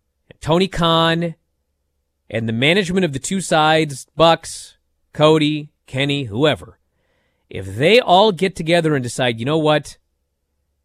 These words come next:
It is in the best interests of both of our promotions to work together," and there is no better way to kick it off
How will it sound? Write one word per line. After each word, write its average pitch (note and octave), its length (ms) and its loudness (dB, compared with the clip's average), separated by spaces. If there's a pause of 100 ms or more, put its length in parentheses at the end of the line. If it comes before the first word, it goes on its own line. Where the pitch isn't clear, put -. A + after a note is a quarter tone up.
(140)
It B2+ 160 -4
is D#3+ 140 0
in A3 80 -2
the G#3+ 60 0
best F3+ 360 0
interests E3+ 460 -6
of A#2+ 200 -12
both D#3 260 2
of A#2 280 -8 (260)
our C#3+ 140 2
promotions C3+ 580 -4
to G#2+ 100 -12
work B2 220 -6
together," E2+ 560 -14 (720)
and C#3 300 2 (200)
there D3+ 220 2
is C#3 160 -2
no F3 220 4
better F3 280 2
way D#3+ 220 2
to C#3+ 80 0
kick D#3+ 260 -6
it C#3 60 0
off A2 400 -2